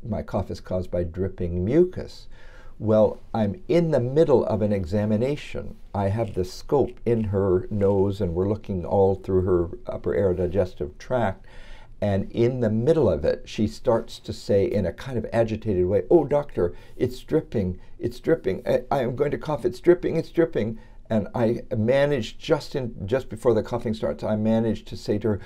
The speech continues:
"Where, where is it?" And she says, "Oh, in my throat, in my throat." And I say, "Can you point to where?" And she points to right here, middle of her neck. And that lower right picture is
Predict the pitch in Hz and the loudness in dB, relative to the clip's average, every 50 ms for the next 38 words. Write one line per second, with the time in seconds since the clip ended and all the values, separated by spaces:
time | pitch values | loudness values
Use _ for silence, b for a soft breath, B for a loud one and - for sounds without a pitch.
0 | B B B 135 135 151 - 139 156 175 175 170 165 131 123 - - 135 135 - | B B B 4 4 4 4 6 6 6 8 8 6 6 4 2 0 0 -4 -2
1 | 151 165 165 143 143 165 147 147 147 - - 185 - - 185 160 147 151 - - | -2 0 -2 0 -2 -2 2 2 4 6 6 4 6 6 4 4 4 2 0 0
2 | - - 170 180 185 - 180 180 - - - 156 156 147 147 - - 175 160 127 | 0 4 6 6 8 8 6 4 2 0 0 0 0 -2 -2 2 2 2 2 2
3 | - B B B B B B 127 120 117 127 120 123 - 127 123 - 156 139 131 | 0 B B B B B B -2 0 2 2 0 0 0 -2 -2 0 -2 -2 -2
4 | 131 135 123 - - 165 160 165 - - 143 131 123 143 139 143 139 B B B | -2 -4 -4 -2 -2 0 0 0 -2 -6 -10 -6 -2 0 0 0 -2 B B B
5 | B B - 120 123 113 - 123 120 120 - - 139 135 120 123 - - - - | B B -4 -4 -4 -4 -2 -4 -4 -4 -6 -6 -6 -6 -6 -6 -8 -12 -8 -4
6 | 123 107 92 92 104 110 110 110 110 - - - - - 156 139 120 90 73 - | -4 -4 -4 0 0 2 2 2 0 -4 -12 -14 -10 -6 -2 0 2 2 0 -2
7 | - - - 110 110 113 123 135 147 143 131 120 104 98 104 98 110 117 110 110 | -8 -8 -6 -4 -2 -2 0 0 0 2 2 2 2 2 0 0 2 0 0 0
8 | 113 B B B B B B B B 110 101 95 95 107 127 135 123 95 - - | -2 B B B B B B B B -4 -2 -2 4 4 6 6 6 4 2 -2
9 | - 113 110 107 117 123 110 95 90 90 95 101 104 98 110 123 139 - - - | -2 2 4 6 6 8 6 6 6 4 4 2 -2 4 6 6 6 4 0 -8
10 | - - - - - - - - - - - - - - 76 71 - - b b | -14 -14 -14 -14 -14 -12 -4 -2 -2 -2 -4 -10 -6 -4 -4 -4 -4 -8 b b
11 | b b b b b b b - 104 98 98 90 - - - - | b b b b b b b -2 2 2 2 0 -2 -6 -14 -16